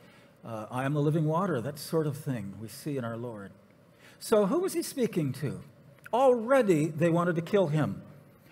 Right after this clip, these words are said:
Already they were, they were just furious. And so right in the teeth of his enemies,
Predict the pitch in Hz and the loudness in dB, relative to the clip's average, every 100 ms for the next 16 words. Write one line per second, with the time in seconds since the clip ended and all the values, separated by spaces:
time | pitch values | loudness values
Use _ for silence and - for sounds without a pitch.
0 | - - 196 247 226 190 247 196 175 165 | -16 2 6 8 8 8 8 8 8 8
1 | 175 175 165 147 - - - - 135 185 | 6 8 8 6 0 -16 -20 -14 0 2
2 | 175 165 - - - 285 302 175 147 151 | 4 2 -2 -10 -2 2 6 8 6 2
3 | - - - - 180 226 208 190 277 339 | -8 -14 -18 -6 -2 4 4 6 4 2
4 | 339 - - - 226 208 190 - - 190 | -2 -4 -8 0 4 4 2 -10 -4 0
5 | 196 175 175 143 127 123 - | 2 2 2 0 0 -2 -8